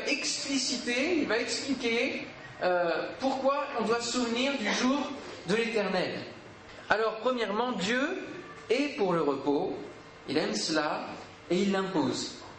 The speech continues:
Cela fait partie des conditions de vie de l'être humain.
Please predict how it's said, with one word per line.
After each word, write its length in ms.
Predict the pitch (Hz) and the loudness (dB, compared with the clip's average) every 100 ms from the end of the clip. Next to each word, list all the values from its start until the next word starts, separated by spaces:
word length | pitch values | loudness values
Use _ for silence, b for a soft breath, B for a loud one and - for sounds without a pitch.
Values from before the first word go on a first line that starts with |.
| - - - | -18 -18 -10
Cela 240 | - 160 139 | 0 2 2
fait 160 | 175 | 0
partie 300 | 165 165 226 | -2 -2 0
des 140 | 196 196 | 0 2
conditions 760 | 302 294 302 233 233 226 240 | 2 4 2 0 2 2 2
de 140 | 202 180 | 2 2
vie 340 | 180 220 254 | 2 2 4
de 100 | 185 | 4
l'être 360 | 170 190 - 180 | 2 0 0 2
humain. 240 | 175 | 4